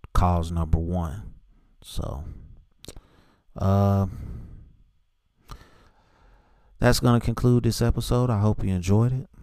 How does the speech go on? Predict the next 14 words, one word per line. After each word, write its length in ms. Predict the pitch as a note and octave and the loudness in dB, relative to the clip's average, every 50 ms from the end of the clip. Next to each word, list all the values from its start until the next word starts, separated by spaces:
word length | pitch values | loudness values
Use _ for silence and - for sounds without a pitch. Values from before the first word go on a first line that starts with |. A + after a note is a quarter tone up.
| - - | -12 -10
It's 200 | D#2 D#2 - - | -8 -8 -8 -8
available 520 | E2+ E2+ F#2 F#2+ F#2+ F#2 F#2 F#2+ F#2 F2+ | -4 -2 -2 -2 0 0 0 0 0 0
on 200 | F#2 F2+ F2 E2+ | -2 -2 -2 -2
YouTube. 520 | F2 G2 G#2 - - A#2 A#2 A#2+ B2 A#2+ - - - - | -4 -4 -2 0 0 2 2 0 -4 -6 -10 -12 -14 -12
It's 180 | A#2+ - - - | -12 -10 -8 -8
available 580 | - F2 F2+ F2+ F2+ F#2 F#2 - F#2+ F2+ F#2 - | -6 -4 -4 -4 -2 -2 0 2 2 0 0 -4
on 300 | - F2 F2 F2 F2 E2+ | -8 -8 -8 -6 -8 -6
all 280 | - E2+ F#2+ F#2 F#2 F2+ | -6 -4 -4 -4 -2 0
podcast 680 | - F2+ F2+ F2+ F2+ F2 - - F2 E2+ E2+ - - | 0 0 0 -2 -8 -10 -10 -10 -8 -6 -6 -6 -4
platforms. 760 | - G2 G2+ G#2 B2+ - - A#2 A2 A2 A2 A2 A2 - - | -4 -6 -6 -6 -10 -12 -10 -10 -8 -8 -8 -8 -8 -10 -10
Thank 240 | - E2+ E2 E2 - | -10 -12 -12 -12 -14
you 60 | - | -18
for 140 | - - E2+ | -16 -16 -14
listening. 560 | E2+ F#2+ G2 G2 - - G#2+ G2+ G2+ G2+ G#2 | -10 -10 -10 -10 -10 -10 -10 -10 -10 -10 -12